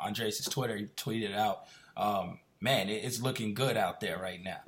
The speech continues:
I wanted to start the show out with something I don't understand, though. Maybe you got your ear to the streets. You know, your niece and nephew is always over at the crib. They kinda, you know, keep you fresh and hip.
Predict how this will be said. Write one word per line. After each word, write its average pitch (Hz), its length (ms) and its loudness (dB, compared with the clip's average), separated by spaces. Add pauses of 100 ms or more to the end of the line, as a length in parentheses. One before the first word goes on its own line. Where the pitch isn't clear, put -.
(600)
I 196 140 10
wanted 185 320 4
to 139 100 2
start 117 240 6
the 113 80 -4
show 104 260 4
out 92 320 4
with 92 180 -2
something 104 500 0
I 135 220 12
don't 120 260 8
understand, 92 680 2
though. - 120 -16 (120)
Maybe 147 240 6
you 139 100 8
got 135 200 12
your 120 100 -2
ear 127 160 6
to - 140 2
the 92 80 -2
streets. - 640 8 (400)
You 120 100 2
know, 110 60 6
your 107 160 6
niece 143 240 10
and 113 100 2
nephew 131 360 8
is 120 100 0
always 117 240 4
over 110 200 0
at 113 140 2
the 104 80 -6
crib. 113 460 0 (460)
They 101 320 -4
kinda, 120 220 4
you 104 120 0
know, 95 180 0
keep - 220 0
you - 60 -4
fresh - 600 8
and 98 100 0
hip. 131 360 2